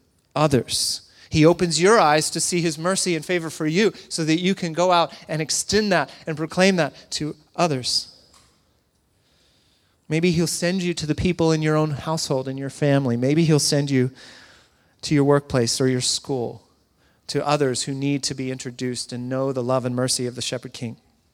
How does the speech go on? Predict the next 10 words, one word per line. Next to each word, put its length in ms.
See, 120
being 240
like 200
Christ, 600
the 100
shepherd, 480
always 500
involves 720
going 500
to 420